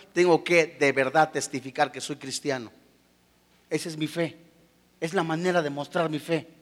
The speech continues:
Y el paralítico dijo, "Claro que puedo, no va a haber ningún impedimento".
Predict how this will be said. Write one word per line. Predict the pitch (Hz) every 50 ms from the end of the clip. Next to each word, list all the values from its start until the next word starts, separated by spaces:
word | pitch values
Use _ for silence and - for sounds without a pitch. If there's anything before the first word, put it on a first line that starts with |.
| _ _ _ _ _ _ _ _ _ _ _ _ _ _ _ _ _ _ _ _ _ _ _ _ _ _ _ _ _ _
Y | 135
el | 143 143
paralítico | 143 165 156 160 160 170 196 214 - 196 185 - 180 180
dijo, | 170 190 175 - 165 139 - -
"Claro | - 196 208 240 254 269 254 233 233
que | 226 - 220
puedo, | - - 208 240 262 254 254 247 233 233 214 180 - - - _ _ _ _ _ _
no | 180 233 262
va | 254
a | 240
haber | 247 254 247
ningún | 247 240 233 208 269 247
impedimento". | 247 233 165 - 220 202 208 208 226 247 247 247 - - 240 214 208 165 -